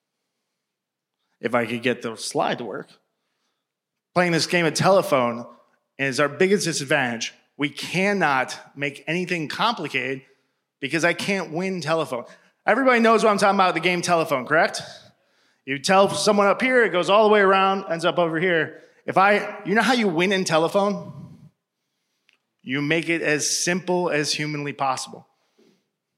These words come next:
If it's complicated, it doesn't work.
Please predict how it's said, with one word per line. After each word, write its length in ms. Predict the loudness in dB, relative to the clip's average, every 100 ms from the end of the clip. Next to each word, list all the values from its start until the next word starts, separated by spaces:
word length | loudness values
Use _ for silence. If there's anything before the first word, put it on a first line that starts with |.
| _
If 80 | -10
it's 160 | -6 -2
complicated, 720 | 2 2 0 -4 -4 -4 -6
it 180 | -10 -8
doesn't 360 | -6 -6 -6 -4
work. 420 | 0 0 -4 -14